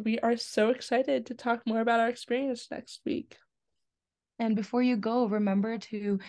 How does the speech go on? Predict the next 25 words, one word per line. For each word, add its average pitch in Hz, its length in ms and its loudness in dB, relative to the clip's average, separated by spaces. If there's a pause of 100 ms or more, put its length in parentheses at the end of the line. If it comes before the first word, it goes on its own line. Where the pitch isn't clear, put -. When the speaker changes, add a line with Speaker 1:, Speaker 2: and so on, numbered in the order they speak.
(160)
Speaker 2:
check 202 240 0
out 220 100 2
our 233 120 2
Patreon. 208 640 0
We're 196 60 0
gonna 190 180 2
have 180 420 0
exclusive 190 600 -2
content 180 600 0
on 175 400 2 (160)
our 180 180 0
Patreon 175 640 0
for 190 140 4
members. 175 640 2 (400)
And 185 460 4
yeah, 294 300 4 (120)
thank 208 240 -2
you 202 100 -2
so 196 320 0
much 196 200 2
for - 120 -4
staying 180 440 2
and 175 140 2
listening. 175 600 -2
And 175 300 0